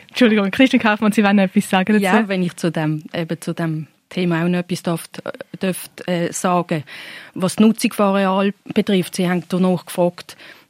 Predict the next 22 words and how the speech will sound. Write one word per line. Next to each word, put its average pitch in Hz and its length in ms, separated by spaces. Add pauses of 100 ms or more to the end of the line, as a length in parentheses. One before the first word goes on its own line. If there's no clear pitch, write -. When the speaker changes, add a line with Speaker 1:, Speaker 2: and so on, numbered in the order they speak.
(140)
Speaker 2:
gibt's 208 220
Areal, 180 460
wo 180 80
man, 160 380
wo 180 120
man 175 120
stärker 185 420
müsste 196 340
nutzen? 180 380
Ich 175 140
finde 175 340
nicht, 202 220
dass 208 140
man 208 120
alle 190 360 (100)
Areale, 180 580
jetzt 175 180
vor 180 140
allem 180 140
von 185 160
Staatswegen, 170 880 (720)
muss 196 500